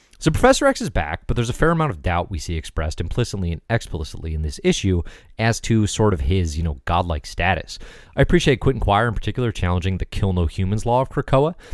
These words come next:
You have all these villains playing nice with X-Men. You know, you have Apocalypse running around with Excalibur, but it's down to Quentin Quire to call out Professor X on still playing too nice, as he puts it.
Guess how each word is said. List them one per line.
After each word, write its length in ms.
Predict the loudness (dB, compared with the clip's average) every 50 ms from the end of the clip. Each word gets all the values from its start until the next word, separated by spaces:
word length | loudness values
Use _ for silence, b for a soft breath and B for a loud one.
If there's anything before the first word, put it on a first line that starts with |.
| B B
You 100 | 4 6
have 80 | 6 6
all 160 | 4 4 2
these 220 | 4 2 0 -4 -2
villains 480 | 0 0 2 2 0 -2 -4 -6 -8
playing 260 | -8 -8 -8 -6 -8
nice 260 | -8 -10 -10 -10 -10 -10
with 120 | -10 -8
X-Men. 400 | -8 -10 -10 -10 -12 -12 -10 -10
You 60 | -10 -10
know, 80 | -8
you 80 | -8 -8
have 80 | -8
Apocalypse 640 | -6 -6 -2 0 0 0 0 -2 -6 -8 -8 -8 -8
running 180 | -8 -6 -6 -6
around 240 | -4 -4 -4 -4 -4
with 100 | -6 -6
Excalibur, 600 | -8 -8 -2 0 2 4 4 2 0 -2 -6 B B B B B B -4
but 100 | -2 -2
it's 80 | -2 -2
down 220 | -2 -2 -2 -2
to 60 | -2
Quentin 280 | -2 -2 -4 -2 -2 -2
Quire 320 | 0 2 2 4 2 2
to 80 | 0 -2
call 240 | -2 -2 -2 0 0
out 160 | 0 -2 -2
Professor 460 | -4 -2 -2 -2 -2 -2 -2 0 0
X 200 | 0 0 -2 -4 -4 -2
on 200 | 0 0 0 -2
still 560 | -4 -8 -10 -4 0 2 4 6 4 4 2
playing 560 | 0 -4 -4 -2 -2 0 0 0 0 -2 -4
too 340 | -4 -6 -4 -2 -2 -2 -2
nice, 460 | 0 2 4 4 4 4 2 0 -2
as 100 | -4 -4
he 80 | -4 -2
puts 320 | 0 0 0 0 -2 -6
it. 160 | -12 B B